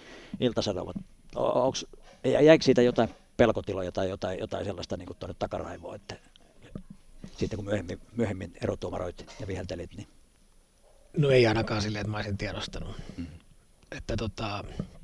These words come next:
Speaker 2: ää, ainahan siis, niinku tossa vähän vitsailtiin ja naureskeltiin, että tuomarit saa kuulla ja muuta, mutta tota, onhan toi tosi harvinaista onneksi.
Speaker 1: Mm.
Speaker 2: Ja, ja, ja, ja mä olin jo silloin niin kauan kuitenkin ollut mukana ja viheltänytkin ja muuta, että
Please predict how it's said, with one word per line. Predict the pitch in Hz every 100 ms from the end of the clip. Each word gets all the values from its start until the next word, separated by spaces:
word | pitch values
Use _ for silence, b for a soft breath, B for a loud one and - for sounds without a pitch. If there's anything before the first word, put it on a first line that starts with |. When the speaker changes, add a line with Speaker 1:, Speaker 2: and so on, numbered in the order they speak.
| - - - - - - _ _ _ _ _ -
Speaker 2:
ää, | 120 117 107 101 -
ainahan | 139 135 123 120
siis, | 117 - - - - - -
niinku | 156 127 120
tossa | 110 - 123
vähän | 123 127 123 - 143
vitsailtiin | 147 - 147 143 160
ja | 156
naureskeltiin, | 156 151 131 175 143 156 147
että | -
tuomarit | - 139 135 135
saa | - 135
kuulla | 143 123 120
ja | 117
muuta, | 117 110 113
mutta | 110 - 117
tota, | 110 123 113 104 - - -
onhan | 127 135
toi | 120 110
tosi | 113
harvinaista | 117 120 104 98 - - 92
onneksi. | 92 95 90
Speaker 1:
Mm. | 107 -
Speaker 2:
Ja, | 123
ja, | 113
ja, | 110 107 - - -
ja | 127 - - -
mä | 123
olin | 123
jo | 120
silloin | 135 123 110 110
niin | 117 - - -
kauan | 117 107 104
kuitenkin | 104 101 107
ollut | 101
mukana | 101 - 110 110
ja | 110
viheltänytkin | 110 110 110 110 107 123
ja |
muuta, | 107 98 - 107
että | - -